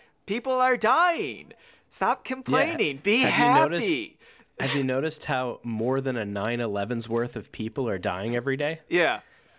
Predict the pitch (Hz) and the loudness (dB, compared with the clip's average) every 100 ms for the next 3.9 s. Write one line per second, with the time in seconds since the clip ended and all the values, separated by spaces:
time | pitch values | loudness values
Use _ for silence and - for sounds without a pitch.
0 | _ - 196 175 - 170 185 - - _ | _ 0 2 2 -2 -4 -4 -8 -20 _
1 | _ _ _ _ 143 170 180 - - 156 | _ _ _ _ -4 0 0 -2 -8 -8
2 | 131 127 156 151 147 - 135 127 117 113 | -8 -6 -2 0 -2 -4 -6 -6 -8 -10
3 | 123 117 113 - 127 104 107 71 - | -12 -12 -10 -8 -8 -8 -8 -8 -8